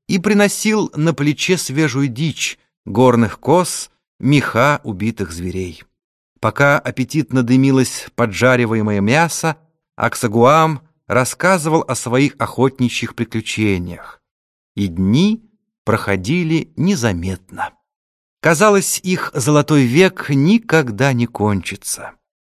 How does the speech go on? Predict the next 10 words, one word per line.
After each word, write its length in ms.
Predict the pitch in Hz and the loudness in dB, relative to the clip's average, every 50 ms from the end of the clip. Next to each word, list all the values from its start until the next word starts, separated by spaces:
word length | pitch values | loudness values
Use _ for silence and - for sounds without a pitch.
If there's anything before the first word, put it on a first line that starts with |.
| _ _ _ _ _ _ _ _ | _ _ _ _ _ _ _ _
Но 300 | - 98 110 143 185 196 | 0 2 4 4 4 4
катастрофа 1040 | 190 - 170 160 - 135 131 - - - - 107 123 156 175 185 - - 156 151 143 - | 2 0 -2 -2 0 0 -2 -2 -4 -6 -2 2 4 4 4 4 2 0 0 0 0 0
сама 720 | - - 131 123 120 113 117 131 147 151 147 143 120 - _ _ _ | -2 0 2 2 2 2 2 2 4 2 2 0 -2 -6 _ _ _
напомнила 720 | - 98 98 92 - - 104 107 101 98 95 92 92 98 95 | -2 -2 -2 -2 0 0 2 2 2 2 0 -2 -2 -2 -4
о 40 | |
себе. 480 | 90 - - 95 82 95 98 95 95 - _ _ _ _ _ _ _ _ | -6 -8 -10 -10 -8 -6 -6 -6 -8 -10 _ _ _ _ _ _ _ _
Еще 380 | - 98 113 - - - 160 151 | -6 -4 -2 -2 0 0 2 2
накануне 720 | 147 139 - - 131 131 143 160 180 185 147 101 87 - - _ _ _ _ - | 2 2 0 0 0 2 2 2 2 2 2 2 0 -4 -8 _ _ _ _ -8
извержения 760 | 104 95 85 95 110 107 95 - 120 143 143 143 135 127 110 | -8 -6 -4 -2 -2 -2 -2 -2 -2 -2 0 0 0 0 0
вулкана 760 | 95 110 117 107 - - 127 143 151 151 147 139 139 127 | 0 -2 -2 -2 -2 -2 0 2 2 2 2 0 0 -2